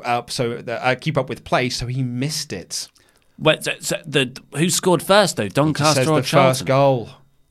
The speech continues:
Speaker 1: I don't
Speaker 2: I imagine it would be the team that isn't his,
Speaker 1: Yeah, so maybe it's
Speaker 2: if he's
Speaker 1: Charlton.
Speaker 2: pointing that out.
Speaker 1: So that's another thing you can bring up in the
Speaker 2: Cool.
Speaker 1: pub. Um, just say the first goal.
Speaker 2: You know
Speaker 1: And
Speaker 2: what?
Speaker 1: then
Speaker 2: We're not even drinking 'cause we, we're driving straight after.
Speaker 1: Oh, of course, yeah, 'cause we're gonna go
Speaker 2: So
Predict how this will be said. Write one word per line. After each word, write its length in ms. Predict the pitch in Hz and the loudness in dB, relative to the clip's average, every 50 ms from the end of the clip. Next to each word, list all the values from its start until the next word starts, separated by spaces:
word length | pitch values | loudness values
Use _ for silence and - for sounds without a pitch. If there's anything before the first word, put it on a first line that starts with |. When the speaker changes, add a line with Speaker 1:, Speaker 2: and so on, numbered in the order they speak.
| _ - | _ -20
Speaker 1:
I 40 | - - - | -20 -20 -2
don't 120 | - 151 | 2 4
Speaker 2:
I 60 | 147 | 6
imagine 960 | 147 139 131 131 135 139 147 147 151 151 147 147 143 143 131 120 113 110 104 - - _ - | 6 6 6 4 4 4 4 6 6 6 4 4 2 2 2 2 2 0 -2 -6 -10 _ -10
it 140 | 120 113 104 | -10 -6 -6
would 160 | 113 101 - | -8 -6 -4
be 200 | 113 110 107 104 | -4 -4 -4 -6
the 160 | 104 - 104 | -8 -10 -12
team 320 | - - - 110 101 95 | -12 -8 -8 -6 -6 -6
that 100 | 92 - | -8 -10
isn't 240 | - 92 95 90 - | -10 -10 -12 -12 -12
his, 540 | - - - 98 87 82 71 73 - - 76 | -14 -14 -12 -12 -12 -12 -10 -8 -6 -6 -6
Speaker 1:
Yeah, 60 | 76 | -8
so 140 | - - 82 | -10 -14 -14
maybe 180 | 82 87 87 82 | -16 -14 -14 -14
it's 100 | 78 82 | -14 -12
Speaker 2:
if 80 | - | -12
he's 100 | - 87 | -10 -10
Speaker 1:
Charlton. 140 | 87 87 - | -8 -8 -6
Speaker 2:
pointing 280 | 107 104 92 85 85 87 | -4 -4 -4 -6 -8 -12
that 200 | 85 80 - - | -12 -12 -14 -14
out. 160 | 85 76 - - | -14 -14 -12 -10
Speaker 1:
So 380 | - - 98 92 92 92 90 90 - _ _ _ - | -8 -6 -6 -6 -6 -6 -8 -10 -14 _ _ _ -6
that's 280 | 113 107 - - - | -6 -6 -6 -8 -10
another 220 | 117 104 101 85 87 | -10 -12 -12 -12 -14
thing 100 | 92 95 | -14 -16
you 100 | 90 85 | -14 -14
can 120 | 101 95 | -14 -14
bring 140 | 90 95 92 | -12 -12 -12
up 140 | 90 87 - | -12 -14 -14
in 60 | 98 | -16
the 80 | 87 85 | -12 -12
Speaker 2:
Cool. 80 | 92 90 | -10 -10
Speaker 1:
pub. 280 | 104 101 90 82 - - _ _ _ _ _ _ _ _ - | -8 -10 -10 -12 -14 -20 _ _ _ _ _ _ _ _ -20
Um, 360 | 92 85 87 85 82 85 87 - | -16 -16 -14 -14 -14 -16 -12 -6
just 160 | - 143 139 | -4 -4 -2
say 100 | 143 131 | -2 -4
the 100 | 110 113 | -4 -6
first 380 | - - - 104 95 92 - - | -8 -8 -6 -6 -6 -6 -8 -10
goal. 340 | 95 85 85 82 82 78 78 - | -10 -10 -10 -10 -10 -12 -8 -2
Speaker 2:
You 40 | - | 2
know 60 | 170 196 | 4 4
Speaker 1:
And 40 | 196 | 4
Speaker 2:
what? 60 | 185 | 4
Speaker 1:
then 80 | 170 | 4
Speaker 2:
We're 60 | 165 175 | 4 2
not 140 | 202 214 202 | 4 2 2
even 180 | 180 151 147 131 | 2 2 0 0
drinking 480 | 131 147 170 180 175 170 - 92 87 | 0 0 -2 -2 -2 -4 -6 -8 -10
'cause 180 | 87 - 104 104 | -10 -10 -12 -12
we, 160 | 113 113 113 - - - | -12 -14 -14 -16 -18 -14
we're 160 | - - 120 | -10 -10 -8
driving 640 | 117 110 - 131 135 147 147 143 117 104 92 87 90 | -8 -4 -2 0 0 0 0 -2 -4 -6 -8 -6 -6
straight 340 | - - - 113 107 104 | -6 -4 -4 -4 -4 -4
after. 440 | 107 113 120 123 120 120 - - - - - - | -4 -4 -4 -6 -8 -10 -12 -14 -12 -12 -10 -4
Speaker 1:
Oh, 180 | 147 165 202 196 | 0 0 2 2
of 40 | |
course, 260 | - - 226 208 - - | 0 0 -2 -2 -2 -2
yeah, 80 | 214 - | -4 -4
'cause 100 | - - | -4 -6
we're 60 | - | -6
gonna 100 | 110 104 | -4 -2
go 80 | 101 | -2
Speaker 2:
So 160 | 101 101 110 | -2 0 0